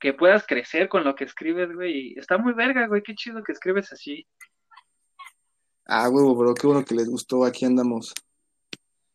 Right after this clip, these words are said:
Speaker 1: Mira, aquí les
Speaker 2: Saludos
Speaker 1: gustó,
Speaker 2: a la
Speaker 1: hay muchas
Speaker 2: Paola.
Speaker 1: reacciones.
Speaker 2: A la Paola Benítez. Besos, bebé.
Speaker 1: Saludos.
Speaker 2: <laughs>
Speaker 1: A ver, mira, yo, esa, esa es la primera vez que recito, güey.
Speaker 2: O lo
Speaker 1: Eh,
Speaker 2: virgo.
Speaker 1: bueno,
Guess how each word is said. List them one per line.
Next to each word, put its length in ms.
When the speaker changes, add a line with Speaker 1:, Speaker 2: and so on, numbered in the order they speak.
Speaker 1:
Mira, 220
aquí 160
les 140
Speaker 2:
Saludos 60
Speaker 1:
gustó, 140
Speaker 2:
a 40
la 120
Speaker 1:
hay 80
muchas 100
Speaker 2:
Paola. 180
Speaker 1:
reacciones. 300
Speaker 2:
A 80
la 180
Paola 300
Benítez. 560
Besos, 340
bebé. 120
Speaker 1:
Saludos. 400
Speaker 2:
<laughs> 840
Speaker 1:
A 120
ver, 300
mira, 220
yo, 100
esa, 320
esa 220
es 60
la 120
primera 240
vez 180
que 120
recito, 500
güey. 180
Speaker 2:
O 80
lo 120
Speaker 1:
Eh, 80
Speaker 2:
virgo. 180
Speaker 1:
bueno, 300